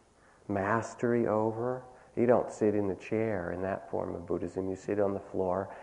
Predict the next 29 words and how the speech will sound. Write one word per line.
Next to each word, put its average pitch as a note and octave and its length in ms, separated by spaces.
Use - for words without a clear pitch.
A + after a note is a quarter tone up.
and F#2 140
suffer A#2 580
and G2+ 140
learn G2 220
how G2+ 160
to F2 80
bear G2 400
it. - 280
In F2+ 80
the F2 80
monastery F2+ 640
where F2+ 220
I F2+ 140
was, F#2 280
if F2+ 200
you F#2 120
were F#2 280
sick - 360
with G#2 120
malaria, F2+ 680
they G2+ 140
would G2 160
say, G2 140
"See A2 320
if A2+ 120
you A2+ 80
can A#2 180
sit C#3 300
up, - 400